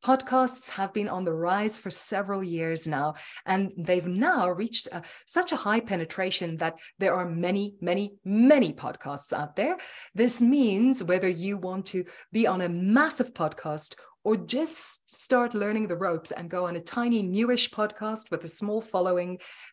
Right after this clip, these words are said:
there are many opportunities. And podcasters, many of them need a guest every week. They are looking for you. And in the media strategy toolkit that I'll share with you at the end of the session,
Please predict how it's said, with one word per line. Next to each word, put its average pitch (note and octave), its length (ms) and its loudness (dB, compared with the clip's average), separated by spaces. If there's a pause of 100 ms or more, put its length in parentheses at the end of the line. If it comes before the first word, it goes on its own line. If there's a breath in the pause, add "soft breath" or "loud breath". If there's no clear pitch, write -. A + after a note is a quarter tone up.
there F3+ 120 2
are E3 80 -2
many E3+ 640 -4
opportunities. D#3 880 -8 (380 loud breath)
And G#3+ 260 2
podcasters, B3 840 -2
many C4 460 2
of A#3 100 0
them A#3+ 320 4
need A#3 260 4
a - 80 -4
guest G3+ 400 -2 (100)
every G3+ 500 -4 (160)
week. E3 500 -8 (440 soft breath)
They F3 120 2
are F3 160 -2
looking F#3+ 500 -2
for E3+ 540 -4
you. D#3+ 380 -4 (340 loud breath)
And G3 120 4
in D4 140 6
the C4+ 320 6
media F#3 340 -2
strategy E3+ 720 -4
toolkit D4+ 600 0
that G#3 100 -2
I'll F#3+ 120 2
share D3+ 280 -4
with D#3+ 180 -6
you D3+ 120 -4
at D3 80 -8
the D#3 100 -6
end G#3 180 0
of C#4+ 60 -2
the A3 80 -8
session, - 520 -4